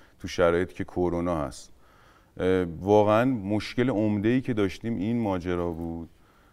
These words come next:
و اتفاقاتی که معمول و مرسومه تو همه فیلم‌ها، معمولاً هیچ فیلمی به راحتی ساخته نمیشه. اه، ولی این ماجرا خیلی اذیتمون کرد، کرونا. یعنی واقعاً یه تایمایی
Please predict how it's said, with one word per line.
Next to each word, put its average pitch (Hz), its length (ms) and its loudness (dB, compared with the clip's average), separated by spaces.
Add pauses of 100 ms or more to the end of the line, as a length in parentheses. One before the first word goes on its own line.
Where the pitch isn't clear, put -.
(140)
و 87 120 -2
اتفاقاتی 104 960 2
که 135 100 -6
معمول 113 500 0
و 131 60 -2
مرسومه 117 580 -2
تو 113 160 -10
همه 110 400 -2
فیلم‌ها، 98 360 -6
معمولاً 92 440 -2
هیچ 104 240 -10
فیلمی 104 260 -6
به 92 120 -2
راحتی 87 480 -2
ساخته 95 400 -6
نمیشه. 92 440 -8 (760)
اه، 95 420 0 (380)
ولی 101 640 0
این 143 240 4
ماجرا 117 420 4
خیلی 123 260 0
اذیتمون 85 600 0
کرد، 76 200 -8
کرونا. 80 360 -4
یعنی 78 160 -4
واقعاً 90 340 -2
یه 101 100 -4
تایمایی 92 600 -4